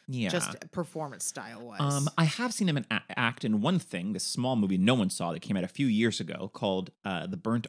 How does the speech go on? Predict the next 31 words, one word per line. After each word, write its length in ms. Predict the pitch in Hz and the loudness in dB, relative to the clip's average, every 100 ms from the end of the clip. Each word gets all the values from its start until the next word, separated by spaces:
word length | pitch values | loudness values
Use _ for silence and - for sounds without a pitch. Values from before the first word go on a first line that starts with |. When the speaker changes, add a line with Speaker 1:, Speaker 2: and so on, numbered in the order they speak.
| - | -6
Speaker 1:
Orange 300 | 104 95 - | -2 -2 -4
Heresy 560 | - 90 82 - 87 - | -4 -4 -2 -4 -6 -2
with 180 | 208 - | -4 -4
Donald 260 | 87 78 - | -8 -8 -12
Sutherland 520 | 69 76 78 - - | -10 -10 -10 -10 -10
Speaker 2:
Oh. 100 | - | -6
Speaker 1:
and, 180 | 95 87 | -4 -4
uh, 300 | 78 76 - _ _ | -6 -8 -12 _ _
Klaus 300 | - 90 90 | -8 -6 -6
Bang 240 | 87 85 | -6 -6
and 80 | 113 | -6
Elizabeth 300 | 90 92 104 | -8 -8 -10
Debicki, 440 | - - 95 139 175 - - | -10 -8 -6 -6 -6 -8 -2
and 100 | 151 | 2
he's 100 | 233 | 2
quite 260 | - 92 - | 2 -4 -2
good 120 | 233 | -4
in 80 | 285 | -4
it. 80 | - | -6
He's 120 | 113 | 0
only 120 | 160 | 0
got, 180 | 104 160 | 0 -4
like, 120 | - | -4
a 40 | - | -4
few 180 | 104 | -2
scenes, 340 | 98 - 107 92 | -2 -2 -2 -2
but 60 | 107 | -4
he's 100 | - | -2
kind 160 | 127 | -2
of, 60 | 107 | 0
like, 220 | 107 - | -2 -4